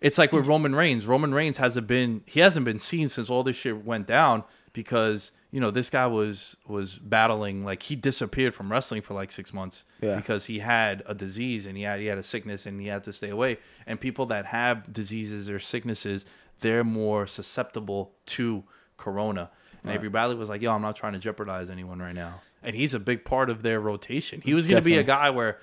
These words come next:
Speaker 1: this is how I always measure it, bro. When I look at, like, yo, who could win a title, who could, like, make a run or whatever, and one of the reasons why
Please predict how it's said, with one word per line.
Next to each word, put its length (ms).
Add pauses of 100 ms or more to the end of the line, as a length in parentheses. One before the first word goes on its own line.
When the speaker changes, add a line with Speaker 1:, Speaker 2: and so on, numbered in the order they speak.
(160)
Speaker 1:
this 120
is 80
how 140
I 40
always 360
measure 340
it, 80
bro. 280 (1300)
When 200
I 100
look 200
at, 100
like, 220
yo, 160
who 140
could 140
win 120
a 80
title, 460
who 140
could, 200
like, 260
make 200
a 40
run 240
or 60
whatever, 480 (260)
and 120
one 100
of 60
the 60
reasons 340
why 400